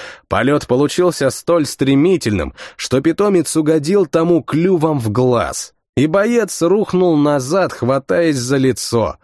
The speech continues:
а попугай вновь вспорхнул в небо. На сей раз падение пришлось как нельзя кстати, особенно в довершение к предыдущему.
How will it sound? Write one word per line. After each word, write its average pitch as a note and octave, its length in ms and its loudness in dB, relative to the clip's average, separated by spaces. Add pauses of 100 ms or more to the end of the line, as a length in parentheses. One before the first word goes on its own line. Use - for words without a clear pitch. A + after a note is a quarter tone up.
(280)
а F2+ 160 0
попугай D#3+ 560 2
вновь D#3+ 460 0
вспорхнул B2+ 680 0
в F2+ 140 -4
небо. F2 540 -2 (500)
На B2 160 0
сей E3 220 0
раз E3 300 0
падение D#3 560 2
пришлось F3+ 680 -2
как - 280 -2
нельзя C#3+ 420 2
кстати, G2 680 -4 (320)
особенно F3 680 0
в C#3 80 -6
довершение E3 720 2
к - 80 -14
предыдущему. F#2+ 960 -2